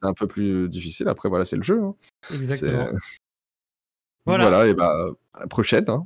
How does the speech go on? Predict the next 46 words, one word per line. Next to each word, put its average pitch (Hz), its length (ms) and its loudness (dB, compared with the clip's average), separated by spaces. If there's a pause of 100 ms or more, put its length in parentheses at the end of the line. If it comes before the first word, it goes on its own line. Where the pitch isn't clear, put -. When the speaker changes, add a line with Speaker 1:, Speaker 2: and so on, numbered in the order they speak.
Speaker 2:
Ouais, 202 200 -2
bah, 143 140 -4
la 147 100 -2
semaine 156 220 -4
prochaine, 151 360 0
Speaker 1:
Yes. 170 160 6
Speaker 2:
du - 120 -8
coup, 190 40 -2
pour 151 120 -4
un 139 80 0
prochain 135 280 -4
épisode. 127 560 -4
Speaker 1:
Pour 113 120 2
un 123 40 4
Speaker 2:
Et 143 60 -2
Speaker 1:
prochain 104 180 -6
Speaker 2:
puis, 135 80 -6
Speaker 1:
sujet. 127 200 0
Speaker 2:
euh, 117 220 -6 (500)
puis 127 100 -2
n'hésitez 127 340 -2
pas, 147 160 -2
du 127 100 -4
coup, 139 120 -6
à 127 60 -2
lâcher 123 280 -4
le 123 100 -2
like, 131 300 -4
le 135 80 -6
commentaire, 127 440 -6
tout - 120 -14
ça, 180 240 -2
là, 147 120 -2
histoire 127 260 -6
que - 40 -16
ce 131 80 -8
soit 135 160 -4
référencé. 127 640 -4
On 131 80 -8
fait 131 180 -4
pas 147 200 -4
souvent 147 260 -6
ces 135 180 -4
appels 127 220 -2
à 123 60 -2
l'action 123 360 -6